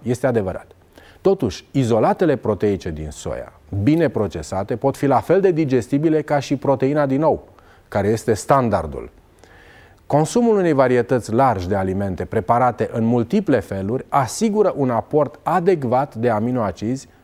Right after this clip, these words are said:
din proteinele vegetale. E adevărat că vegetarienii consumă mai puține proteine decât omnivorii. Totuși, studiile au arătat că ei își satisfac necesarul recomandat de proteine,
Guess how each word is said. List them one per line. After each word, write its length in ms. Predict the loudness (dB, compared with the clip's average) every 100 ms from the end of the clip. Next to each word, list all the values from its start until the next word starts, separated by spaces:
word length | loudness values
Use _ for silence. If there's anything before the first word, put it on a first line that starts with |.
| -12
din 260 | -4 -2
proteinele 560 | 0 -2 -2 -4 -2 -2
vegetale. 600 | -2 -2 -2 -4 -6 -10 _ _ _ _ _ _ _ _ _ _ _ -2
E 120 | 2
adevărat 440 | 4 4 2 0
că 100 | 0
vegetarienii 640 | 0 2 2 0 2 0 0
consumă 520 | -2 -4 0 0 0 -6 -8
mai 260 | 0 2 2
puține 380 | -2 0 0
proteine 480 | 2 0 0 0 0
decât 300 | 0 -2 2
omnivorii. 640 | 2 4 2 4 2 0 -10 -20 -20 -20 _
Totuși, 520 | 2 2 2 0 -2
studiile 520 | -6 -2 0 2 2 2
au 220 | 4 2
arătat 380 | 2 0 -2 0
că 100 | 2
ei 180 | 2
își 160 | 2 -2
satisfac 680 | -2 -2 -2 -6 0 0 0
necesarul 800 | -2 -2 -4 0 2 2 -2 -6 -10 -6
recomandat 760 | 0 2 4 2 2 2 0
de 160 | 0 -2
proteine, 640 | 0 0 2 0 0 -4